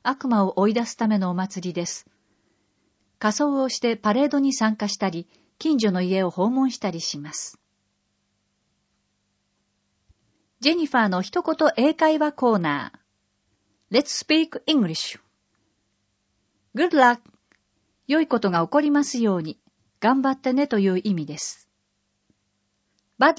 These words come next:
luck. 悪いことが起こった時に言います。日本語の残念と同じように使います。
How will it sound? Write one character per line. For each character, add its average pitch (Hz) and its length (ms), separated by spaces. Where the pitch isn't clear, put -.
luck. 214 240
悪 220 240
い 302 60
こ 269 140
と 226 80
が 190 160
起 185 60
こ 277 100
っ 277 40
た 262 140
時 208 240
に 175 160
言 175 120
い 160 60
ま 156 120
す。 - 260
日 202 120
本 285 200
語 269 120
の 233 240
残 247 320
念 254 220
と - 360
同 254 160
じ 294 120
よ 302 100
う 285 40
に 196 120
使 - 220
い 156 80
ま 143 140
す。 - 260